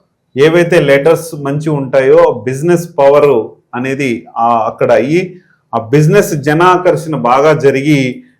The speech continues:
డబ్బు వస్తుంది, సొంత ఇంటి కల నెరవేర్చుకోవచ్చు.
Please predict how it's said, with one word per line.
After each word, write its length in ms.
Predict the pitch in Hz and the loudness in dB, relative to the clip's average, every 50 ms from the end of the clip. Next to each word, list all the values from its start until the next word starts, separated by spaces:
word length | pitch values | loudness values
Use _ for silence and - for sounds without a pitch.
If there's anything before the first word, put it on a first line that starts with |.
| _ _ 113 | _ _ -4
డబ్బు 300 | 117 139 135 135 151 170 | 0 2 2 2 4 4
వస్తుంది, 440 | 165 156 156 160 156 151 143 156 165 | 4 4 2 2 -2 -4 -4 -4 -6
సొంత 320 | 156 - 151 135 127 - | -6 -6 -10 -6 -2 0
ఇంటి 220 | 139 139 135 139 | 0 0 -2 -4
కల 180 | - - 123 131 | -4 -4 -4 -4
నెరవేర్చుకోవచ్చు. 1000 | 139 135 120 117 113 110 110 107 - - 101 113 104 104 - - 117 104 92 - | -4 -4 -4 -4 -2 -2 -4 -6 -6 -6 -4 -4 -4 -4 -4 -6 -8 -8 -8 -10